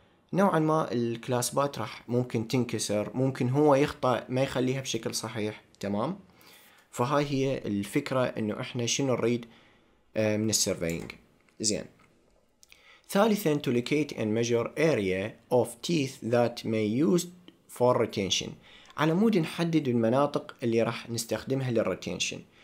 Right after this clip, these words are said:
من هي هاي المناطق؟ على سن الاباتمنت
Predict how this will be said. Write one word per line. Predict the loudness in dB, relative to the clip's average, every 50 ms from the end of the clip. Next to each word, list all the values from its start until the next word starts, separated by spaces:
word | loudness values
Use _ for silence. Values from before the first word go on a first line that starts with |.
| -20 -20 -12 _ 0
من | 4 4 6
هي | 6 4
هاي | 2 0 0 0
المناطق؟ | 0 0 0 -2 -4 -6 -6 -8 -12 -14 -16 -18 -20 _ _ _ _ _ _ _ -20 -20 _ _ _ _ _ 4
على | 6 6 6 6 6
سن | 4 4 4 4 6
الاباتمنت | 6 4 4 2 0 -2 -2 -2 -4 -4 -4 -4 -4 -6